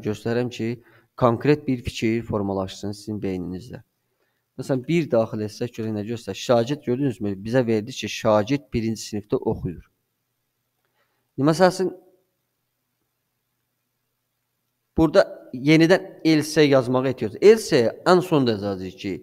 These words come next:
məsəl üçün, müəyyən ş-, bu şərtlər sa-, e, ödənmədiyi müddətdə siz düzgün ədəd daxil etməmisiniz.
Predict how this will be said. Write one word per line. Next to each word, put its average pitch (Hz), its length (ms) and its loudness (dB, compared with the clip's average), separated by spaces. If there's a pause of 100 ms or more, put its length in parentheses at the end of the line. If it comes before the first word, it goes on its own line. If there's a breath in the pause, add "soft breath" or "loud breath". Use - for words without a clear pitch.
(440 soft breath)
məsəl 127 300 -2
üçün, 110 160 -8 (100)
müəyyən 151 300 2
ş-, - 160 -12
bu 170 100 2
şərtlər 113 560 -4
sa-, 123 320 0
e, 113 220 -2 (160)
ödənmədiyi 127 500 2
müddətdə 139 480 -2
siz 175 380 -2
düzgün 131 400 -2
ədəd 117 340 -2
daxil 113 320 -4
etməmisiniz. - 800 -12